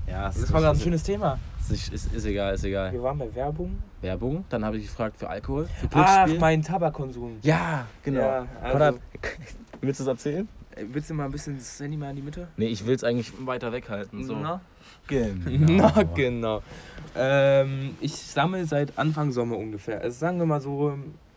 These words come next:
Speaker 2: Mai.
Speaker 1: Mai? Also, dann geht's ja
Speaker 2: Ja,
Speaker 1: voll.
Speaker 2: Mai.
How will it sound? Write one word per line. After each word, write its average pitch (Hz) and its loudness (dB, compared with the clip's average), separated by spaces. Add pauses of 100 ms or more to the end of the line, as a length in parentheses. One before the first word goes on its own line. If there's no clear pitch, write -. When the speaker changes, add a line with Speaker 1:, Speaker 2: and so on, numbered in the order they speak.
(1120)
Speaker 2:
Mai. 156 -2 (100)
Speaker 1:
Mai? 113 -2 (1600)
Also, 82 -16 (240)
dann 82 -16
geht's 80 -10
ja - -4
Speaker 2:
Ja, 113 -4
Speaker 1:
voll. 98 -4
Speaker 2:
Mai. 123 -4